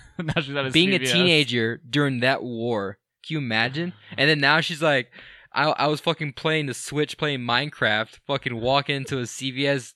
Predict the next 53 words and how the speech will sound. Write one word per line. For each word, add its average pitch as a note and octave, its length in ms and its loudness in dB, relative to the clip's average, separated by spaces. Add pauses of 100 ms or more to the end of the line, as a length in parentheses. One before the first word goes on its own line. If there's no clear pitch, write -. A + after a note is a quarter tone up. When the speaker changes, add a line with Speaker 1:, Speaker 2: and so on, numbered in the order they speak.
Speaker 2:
trying C3+ 180 -2
to C3+ 60 -6
get C3+ 140 -8
some B2 180 -4
medicine B2+ 420 0
while A#2+ 200 -4
I A#2+ 40 -4
go A#2 180 0
fucking A2+ 420 -4
yeet B2+ 260 -4
some A#2 160 -10
shit. A2+ 320 -4
I E2 40 -6
don't B2+ 160 -4
know. A#2+ 160 -4 (520)
Speaker 1:
She's B2+ 280 -10
like, C3 360 -4
"Back F#3 280 0
in G#3+ 100 -6
my G3+ 260 2
day," G3 500 0 (120)
Speaker 2:
But C3 80 -12
Speaker 1:
there's B2 140 -2
Speaker 2:
like, A#2 200 -2 (220)
and C3 220 -2
she E3 140 0
could, - 220 -4
she E3 120 -4
could D3+ 100 -6
barely D3 240 2
figure D3 240 0
out C#3 100 2
a B2+ 60 -2
fucking C3+ 360 -4
debit B2 300 -4
card. G#2+ 340 -4 (380)
Speaker 1:
<laughs> - 100 -4 (420)
It's - 100 -8
like, B2 120 -4
"How D#3 100 0
do F3 80 -2
you, E3 120 -2 (240)
who F#3+ 100 -2
gave E3+ 240 0
you D#3 60 0
the B2+ 80 -2
debit G#2+ 320 -4
card? G2 220 -6
Why B2 140 0
do C#3+ 60 -4
you C3+ 80 0
have C3+ 260 0
this?" G#2 420 -6